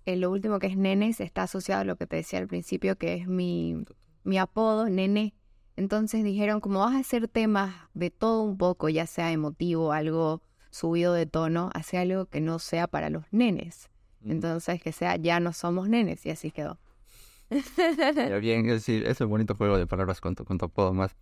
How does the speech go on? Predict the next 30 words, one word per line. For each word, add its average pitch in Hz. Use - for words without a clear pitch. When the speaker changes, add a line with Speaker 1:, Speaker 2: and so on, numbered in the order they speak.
Speaker 2:
Em, 95
a 104
ver, 92
primero 127
quiero 160
hablar 123
un 101
poco 107
de, 80
de 92
tu -
podcast, 98
luego 98
hablamos 95
de 95
otras 92
cosas, 101
pero, 95
eh, 98
bueno, 101
como 101
un 107
poco -
yo 98
me 95
dedico 95
a 92
esto 95
también, 95
eh, 98